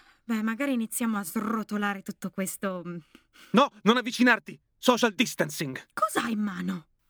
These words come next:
Speaker 2: La mucchina. Mi è costata un occhio.
Speaker 1: Ma stavi davvero per spruzzarmi? Con la mucchina?
Speaker 2: No! Beh, forse. Se ti fossi avvicinata troppo.
Speaker 1: Vabbè, guarda, eh, Cedric.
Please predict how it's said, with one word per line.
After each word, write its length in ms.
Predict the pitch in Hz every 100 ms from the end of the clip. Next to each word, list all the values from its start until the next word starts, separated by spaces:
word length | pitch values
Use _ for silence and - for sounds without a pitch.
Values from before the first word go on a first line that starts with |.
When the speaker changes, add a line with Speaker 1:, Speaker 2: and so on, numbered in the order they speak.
| _ _ -
Speaker 2:
La 100 | 151
mucchina. 360 | 156 170 151 123 _ _ _ -
Mi 80 | 127
è 40 |
costata 320 | 139 - 160
un 80 | 143
occhio. 200 | 120 -
Speaker 1:
Ma 60 | -
stavi 260 | - 415
davvero 320 | 403 381 440 415
per 140 | 233
spruzzarmi? 800 | - 233 - 277 196 180 180 -
Con 160 | - 349
la 100 | 370
mucchina? 440 | 392 - 415 233 196
Speaker 2:
No! 340 | 320 175 - _ _ _ _ _ _ _ _ _ _ _ _ _ _ -
Beh, 180 | 165 147
forse. 420 | 208 143 - 107 _ _ _ _ _ _
Se 160 | - 143
ti 100 | 147
fossi 220 | 147 151
avvicinata 360 | 117 117 131 110
troppo. 360 | - - - _ _ _ _ -
Speaker 1:
Vabbè, 380 | 233 202 185
guarda, 400 | 180 190 170 202
eh, 120 | 202 226
Cedric. 580 | - 226 214 220 -